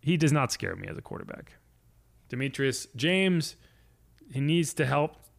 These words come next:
It needs to be help to Jet, Justin Jefferson's side or let a, Alontae roam with him. Yeah, I mean, I think the Saints kinda live and die with Marshawn's ability to lock up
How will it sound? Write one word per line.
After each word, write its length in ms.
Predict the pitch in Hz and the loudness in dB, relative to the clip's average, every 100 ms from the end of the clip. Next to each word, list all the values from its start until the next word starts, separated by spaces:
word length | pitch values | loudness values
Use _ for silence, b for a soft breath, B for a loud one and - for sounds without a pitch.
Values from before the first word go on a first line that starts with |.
| _ - _ | _ -20 _
It 100 | 147 | -4
needs 380 | 143 147 139 - | 0 0 -2 -6
to 100 | 147 | -4
be 140 | 135 | -2
help 280 | 117 135 143 | 0 0 0
to 80 | - | -4
Jet, 300 | 123 131 139 - - _ 147 | -2 0 0 -6 -20 _ -4
Justin 360 | 139 131 139 | 0 0 0
Jefferson's 460 | 123 131 - 135 117 | 0 0 -2 -6 -6
side 400 | - 127 131 131 | -4 -2 0 -2
or 100 | 127 | -2
let 160 | 127 123 | -2 -2
a, 80 | |
Alontae 760 | 107 - - 117 120 120 120 107 | -4 -8 -6 -4 -4 -4 -6 -4
roam 280 | 113 120 120 | -4 -4 -6
with 100 | 113 | -4
him. 240 | 113 104 - _ B B B - | -6 -6 -12 _ B B B -2
Yeah, 220 | 254 262 | 0 2
I 80 | 190 | 2
mean, 160 | 214 | 4
I 80 | 202 | 2
think 400 | - 285 262 - - _ - - _ - - _ | 2 0 0 -10 -16 _ -20 -20 _ -20 -20 _
the 140 | 160 170 | 0 2
Saints 360 | - 226 269 | 2 0 0
kinda 220 | - 294 | 2 4
live 240 | 196 156 175 | 6 4 4
and 140 | 160 | 2
die 240 | 139 151 151 | 4 4 4
with 200 | 135 123 | 4 4
Marshawn's 540 | 123 131 - 147 135 | 2 2 2 2 2
ability 440 | 113 117 120 127 | 2 2 4 4
to 100 | 127 | 4
lock 440 | 110 107 110 107 - | 2 2 2 0 -2
up 340 | 120 107 - | -2 -2 -2